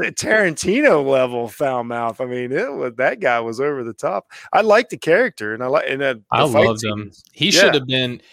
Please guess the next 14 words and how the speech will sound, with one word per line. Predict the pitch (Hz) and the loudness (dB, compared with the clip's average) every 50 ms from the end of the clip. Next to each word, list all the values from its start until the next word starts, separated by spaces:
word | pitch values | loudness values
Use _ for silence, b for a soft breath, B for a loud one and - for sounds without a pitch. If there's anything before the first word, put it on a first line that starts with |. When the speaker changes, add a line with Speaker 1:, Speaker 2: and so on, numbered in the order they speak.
| b b _ | b b _
Speaker 2:
he | - 185 | -2 0
should | 185 - 202 170 | 0 0 0 0
have | 151 135 | 0 0
been | 131 123 123 | 2 2 2
in | 120 113 113 110 101 - - | 0 0 -2 -4 -6 -6 -4
even | 139 135 131 123 123 120 113 | -2 0 0 0 -2 -4 -4
more | 110 107 104 104 104 101 98 95 95 92 - _ _ _ _ - | -4 -4 -2 -2 0 0 0 0 -2 -4 -8 _ _ _ _ -4
of, | 110 104 101 98 98 95 95 98 - - - - | -2 -2 0 0 -2 -4 -6 -10 -16 -18 -8 -6
of | 113 107 101 - | -4 -4 -4 -4
Shang | - 117 110 104 101 101 | -2 -2 0 0 -2 -2
Tsung's | - 110 107 101 98 98 98 92 | -4 -4 -4 -4 -4 -6 -8 -8
Speaker 1:
<laughs> | |
Speaker 2:
baddies | 104 98 98 92 95 95 95 95 95 | -4 0 2 2 2 2 2 0 2
Speaker 1:
Really? | - 311 | 4 6